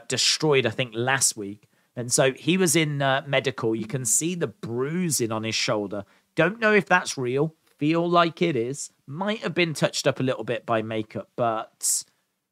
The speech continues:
I think it might not have been as well. It might actually been a real legit injury. Um, but as I said, they might have just touched it up. But basically, uh, Duke Hudson's here. He's just throwing, like, you know, trash around, basically. And, um,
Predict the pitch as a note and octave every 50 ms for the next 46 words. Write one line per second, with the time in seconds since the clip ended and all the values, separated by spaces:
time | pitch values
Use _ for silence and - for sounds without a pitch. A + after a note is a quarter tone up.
0 | _ _ _ _ _ _ _ _ _ - A2+ - - - C3+ D3 - D3+ B2 B2
1 | C3 B2+ A#2+ B2 C#3+ E3 F3+ D3+ G#3 G#3 F#3+ D#3 C3+ - B2+ A2+ C3 C#3+ D3 C3
2 | B2+ C3+ C#3+ D#3 C#3+ C3+ C#3 C3+ - C#3+ C3 A#2+ D#3 D3+ C3+ B2 A#2+ A#2 A#2+ B2
3 | B2+ B2+ C3 C3 A#2+ B2 B2+ A2+ G2+ C3+ B2 - - B2+ C3 B2+ G#2 G2+ G2 G2+
4 | F#2+ G#2 - _ _ _ _ _ _ _ _ _ - C#3 C#3 C#3+ C#3+ C#3 C#3+ C#3+
5 | C#3+ - _ _ _ _ _ - D#3 D#3+ E3+ F#3 F#3 D#3 F#3+ F3 - D#3+ C#3+ B2
6 | D3+ D3 D3 E3 E3+ E3 D#3+ D3+ A#2+ - D3+ D3 C3+ - - - - B2 - -
7 | - - B2+ A2 G#2+ A2 G#2+ - - E3 F3 D#3 - F#3+ G3 G3 - - F#3+ F3
8 | - - E3 D#3 D3+ C#3+ C3 _ _ _ _ _ _ _ _ - B2 A#2 - -
9 | C#3+ C3 A2+ - C#3 A#2 G#2 - - B2 A#2 A#2 - - A#2 A#2 A#2 A#2 A#2 A#2
10 | A2 - - A2 - - - A2+ G#2 G2+ G2+ F#2+ - - _ _ - - G2 F#2+
11 | F2 G#2 G2+ G2+ G2 F#2 - - G#2+ G2+ - - G2+ F#2+ G2+ G#2 G2 F#2+ F#2+ G#2
12 | G2 G2 - - G2+ - - G#2 G2+ F#2+ _ _ _ _ _ _ _ - C3 C3+
13 | C3+ C3+ C3+ C#3 - - - D3+ C#3+ C#3 C#3 C#3 C#3 C#3 C#3 -